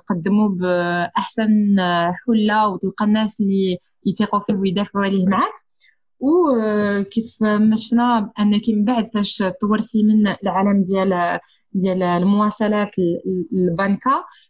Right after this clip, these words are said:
آه، مرة جديدة قدرتي أنك تخلقي لراسك بلاصة ما كانتش من قبل، وهذا شيء ماشي سهل أنك تبداي في واحد الخدمة اللي ما، ما غتلقايش إرشادات على كيفاش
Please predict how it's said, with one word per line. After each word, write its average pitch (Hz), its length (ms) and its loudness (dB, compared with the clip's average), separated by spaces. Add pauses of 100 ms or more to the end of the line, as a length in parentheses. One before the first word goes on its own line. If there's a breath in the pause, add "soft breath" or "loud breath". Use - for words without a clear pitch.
(160)
آه، 190 460 0
مرة 277 300 2
جديدة 247 540 0 (280)
قدرتي 226 360 -2
أنك 233 320 0
تخلقي 233 360 -4
لراسك 285 380 -2
بلاصة 220 380 0
ما 226 100 4 (100)
كانتش 233 340 0
من 202 100 0
قبل، 277 260 -2
وهذا 208 240 0
شيء 190 260 -4
ماشي 190 260 0
سهل 262 340 0 (320 loud breath)
أنك 196 220 0 (180)
تبداي 208 420 0
في 226 100 -10
واحد 175 320 -6
الخدمة 180 680 0
اللي 185 680 0 (280 loud breath)
ما، 170 600 0
ما 180 260 0
غتلقايش 226 760 -2 (360)
إرشادات 226 680 -2
على 180 200 -4
كيفاش 226 600 -4